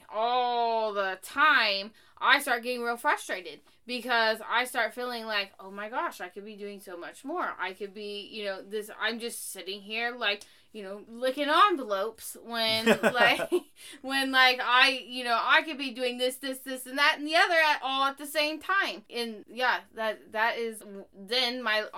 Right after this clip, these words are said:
Speaker 1: envelope licking starts getting real aggressive, and then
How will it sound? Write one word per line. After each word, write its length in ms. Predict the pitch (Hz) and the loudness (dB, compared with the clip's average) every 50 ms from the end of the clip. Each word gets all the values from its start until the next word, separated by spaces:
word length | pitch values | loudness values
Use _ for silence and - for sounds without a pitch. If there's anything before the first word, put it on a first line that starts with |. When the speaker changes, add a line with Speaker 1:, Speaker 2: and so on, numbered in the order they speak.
| 214 233 | -2 -2
Speaker 1:
envelope 460 | 269 269 254 208 202 190 175 - 156 | -2 -2 -6 -6 -6 -6 -6 -8 -10
licking 420 | 175 190 185 185 - 202 214 214 202 | -10 -12 -10 -10 -10 -12 -12 -12 -14
starts 380 | - - 226 214 196 190 - | -10 -8 -6 -6 -6 -8 -10
getting 360 | - 226 214 143 143 208 208 208 | -12 -12 -12 -10 -12 -14 -16 -12
real 240 | 202 214 214 208 196 | -8 -6 -4 -4 -4
aggressive, 540 | 196 185 170 214 226 269 269 - 220 202 202 | -6 -6 -4 -4 -4 -4 -4 -6 -6 -6 -6
and 140 | 208 202 208 | -6 -8 -8
then 280 | 214 208 202 202 - | -8 -10 -10 -12 -14